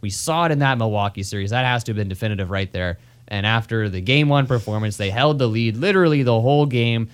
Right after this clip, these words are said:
Uh, a few moments by Golden State, but the Raptors were quick to silence it out, shut them out,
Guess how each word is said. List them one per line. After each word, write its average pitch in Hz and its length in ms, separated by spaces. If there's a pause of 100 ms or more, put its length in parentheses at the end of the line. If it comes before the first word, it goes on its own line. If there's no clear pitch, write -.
(220)
Uh, 101 220
a 98 60
few 143 240
moments 127 280
by 120 120
Golden 110 260
State, 107 260
but 95 120
the 98 80
Raptors 104 320
were 95 60
quick 110 200
to 92 60
silence 110 420
it 101 80
out, 95 240 (300)
shut 131 300
them 101 120
out, 95 240